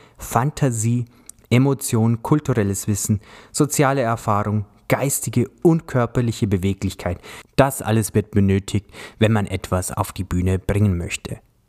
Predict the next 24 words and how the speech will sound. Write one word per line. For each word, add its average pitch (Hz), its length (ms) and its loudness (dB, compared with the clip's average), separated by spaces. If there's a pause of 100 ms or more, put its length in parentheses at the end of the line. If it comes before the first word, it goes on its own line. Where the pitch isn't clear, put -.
Und 160 140 4
das 180 160 0
ist 190 180 -2
besonders 131 480 0
für - 160 2
junge 117 320 2
Menschen 104 400 -2
extrem 104 560 -2
wichtig, 95 460 -4 (320)
denn 107 160 2
das 110 340 -2
wird 104 240 2 (200)
meiner 101 340 4
Meinung 113 320 2
nach 92 260 0 (220)
zu - 180 2
selten 101 560 0 (220)
gefördert. - 580 -2 (320)
Die 127 100 2
Künste 190 540 0 (160)
und 170 240 2
die 117 140 -2
Wissenschaften 123 760 -2
zusammen 101 540 0